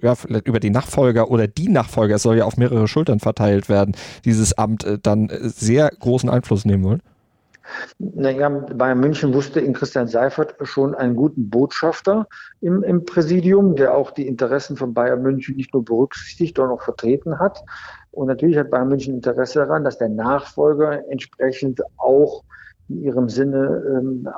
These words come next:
Speaker 2: agiert. Das steht völlig außer Zweifel. Ähm, jemand anderes hätte auch keine Chance, weil er dann als, ähm, führender Geschäftsführer im D-F-L-Präsidium dann auch, äh,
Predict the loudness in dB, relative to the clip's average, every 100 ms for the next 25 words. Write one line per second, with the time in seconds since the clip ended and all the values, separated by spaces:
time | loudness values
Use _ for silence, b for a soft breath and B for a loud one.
0 | -8 -6 0 2 2 2 -8 -12 -14 -14
1 | -16 -12 -10 -10 -14 -16 -2 -2 0 -4
2 | -6 -8 -4 0 0 2 2 4 B B
3 | B B _ -14 -10 -2 2 2 0 -4
4 | -8 -12 -14 -10 -10 -10 -10 -4 0 0
5 | 0 0 0 0 -2 -2 -4 -4 -2 0
6 | -2 0 0 0 -2 -2 -2 0 -2 0
7 | -2 -4 -6 -6 -6 -16 -20 _ B B
8 | _ _ -2 2 2 2 -2 -6 -6 0
9 | 2 2 0 0 -2 -4 -2 0 2 0
10 | 0 -2 -2 0 -2 2 0 0 -4 -2
11 | 2 2 2 0 -4 -4 -4 -4 _ -6
12 | 0 2